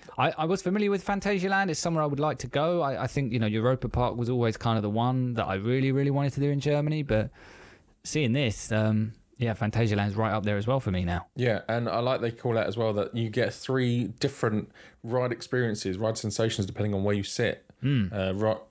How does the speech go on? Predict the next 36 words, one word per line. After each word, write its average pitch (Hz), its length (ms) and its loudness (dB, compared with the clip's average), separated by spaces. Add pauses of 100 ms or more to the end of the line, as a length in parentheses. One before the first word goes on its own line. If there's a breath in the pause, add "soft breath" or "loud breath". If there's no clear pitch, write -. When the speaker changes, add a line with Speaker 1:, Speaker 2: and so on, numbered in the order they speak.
(140)
Speaker 2:
rows 110 260 0
one 113 100 0
to 107 80 -2
three 113 220 0
offer 104 260 0
an 104 100 0
experience 107 380 -4
full 117 140 -4
of 110 80 0
airtime. 120 560 0 (420 loud breath)
Rows 104 300 0
eight 123 220 -2
to - 80 -10
ten, 117 360 0
which - 160 -4
is 101 100 -4
obviously 92 220 -2
the 95 80 -8
back, - 400 -4 (240)
offer 101 260 -2
a 95 60 2
forceful 127 720 -2
ride, 98 420 0 (680 loud breath)
uh, 95 340 0 (120)
while 95 560 0
now 98 300 0
four 123 280 0
to - 120 -8
seven 98 400 0
offer 98 260 -2
somewhere 95 400 0
between 95 440 -2
the 95 60 0
two. 92 440 -2 (260)
<clears throat> - 80 0 (1200 loud breath)
Um, 95 460 -2